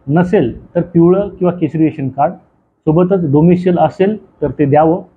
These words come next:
नसेल, तर तुमच्या पंधरा वर्षाच्या अगोदरचा पुरावा, त्यामध्ये मतदान कार्डसुद्धा ग्राह्य पकडलेलं आहे, परंतु ते पंधरा वर्ष अगोदरचं असणं आवश्यक आहे. त्यामध्ये मागे तारीख असते, त्यामुळे तो फोटो आपल्याला upload करावा लागेल. धन्यवाद.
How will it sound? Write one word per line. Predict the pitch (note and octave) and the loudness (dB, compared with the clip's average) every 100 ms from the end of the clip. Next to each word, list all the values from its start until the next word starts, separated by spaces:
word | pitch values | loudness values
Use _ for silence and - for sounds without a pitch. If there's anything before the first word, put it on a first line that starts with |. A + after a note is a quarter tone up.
| _ C3 | _ -4
नसेल, | D#3+ - F#3 A2+ - _ D#3+ | -2 0 -2 -2 -8 _ -6
तर | |
तुमच्या | D3+ E3 D3+ F3+ | 0 0 0 -2
पंधरा | D3 C#3+ C#3 | 0 2 2
वर्षाच्या | C3 - B2 D3 | 2 -2 -2 0
अगोदरचा | A#2+ B2+ B2+ - | 2 0 -2 -4
पुरावा, | A#2 C3+ D3+ D3+ | -4 0 2 0
त्यामध्ये | - C#3 C3 B2+ | -2 -6 -4 -4
मतदान | B2 A#2+ C3 C#3+ | -4 -4 -4 -2
कार्डसुद्धा | C#3+ C3+ C#3 B2+ D#3 - _ - - | -2 -4 -2 -2 -2 -4 _ -20 -4
ग्राह्य | C3 C3+ C#3 | 2 4 2
पकडलेलं | C#3 - C3 B2 B2+ | 0 -2 -2 0 2
आहे, | C3+ C3+ F3 _ - - | 2 0 -4 _ -14 -2
परंतु | F3 G3 F3 A2 - _ _ _ _ _ - | 2 2 0 -4 -8 _ _ _ _ _ -4
ते | |
पंधरा | F#3 F3 E3+ D#3 | -2 2 2 2
वर्ष | D3 C#3 | 0 0
अगोदरचं | C3 B2+ B2 A#2 G3+ - _ _ _ | -2 -2 -6 -6 -8 -10 _ _ _
असणं | B2+ A#2+ C#3 G3 - | -8 -4 -4 -4 -2
आवश्यक | D3 C#3 C3 | 0 0 -4
आहे. | A#2 | -8
त्यामध्ये | A#2 C3 C#3+ | -6 -4 -2
मागे | C#3 C#3 | -2 -2
तारीख | F3+ D#3 C#3+ C3+ | -2 0 0 0
असते, | B2 - G2+ | -4 -6 -20
त्यामुळे | - _ B2 C3 D#3 | -20 _ -8 -6 -2
तो | F3+ | -2
फोटो | C3+ C3+ | -2 -4
आपल्याला | B2 B2 F3+ F3+ _ - | -2 0 -2 -4 _ -8
upload | - D3+ B2+ | -2 0 0
करावा | - G#2 | -2 -8
लागेल. | F#2+ F2 - _ _ | -10 -14 -20 _ _
धन्यवाद. | C3 A2+ F#2 | -4 -4 -6